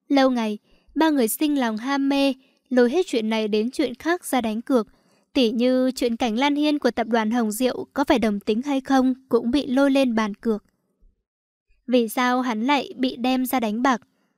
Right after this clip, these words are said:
Bởi vì do công việc, Lý Minh Phi thường xuyên phải tiếp xúc với các ngôi sao nữ hay người nổi tiếng.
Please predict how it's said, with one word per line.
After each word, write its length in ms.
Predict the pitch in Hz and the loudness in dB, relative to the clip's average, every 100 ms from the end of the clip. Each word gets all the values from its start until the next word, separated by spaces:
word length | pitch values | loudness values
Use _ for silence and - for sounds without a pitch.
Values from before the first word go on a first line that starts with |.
| - | 0
Bởi 160 | 262 247 | 2 4
vì 200 | 247 240 | 2 2
do 220 | 302 302 | 2 0
công 260 | - 302 | 2 0
việc, 240 | 262 240 - | 0 -2 -2
Lý 200 | 233 269 | 0 2
Minh 200 | 269 269 | 2 0
Phi 260 | 262 269 269 | 0 0 0
thường 260 | 269 226 | 0 -2
xuyên 340 | 208 - 262 254 | -2 0 0 0
phải 140 | 208 | -2
tiếp 180 | 240 294 | -4 -4
xúc 200 | - 339 _ | -2 -4 _
với 120 | 214 | -6
các 220 | - 294 | -2 -2
ngôi 200 | 269 262 | 2 2
sao 320 | 247 269 247 254 | 2 0 0 0
nữ 300 | 247 302 381 - _ | 0 -2 -4 -8 _
hay 180 | - 330 | -2 0
người 200 | 285 220 | 2 0
nổi 160 | 214 214 | 0 -2
tiếng. 360 | 240 220 285 | -2 -2 -2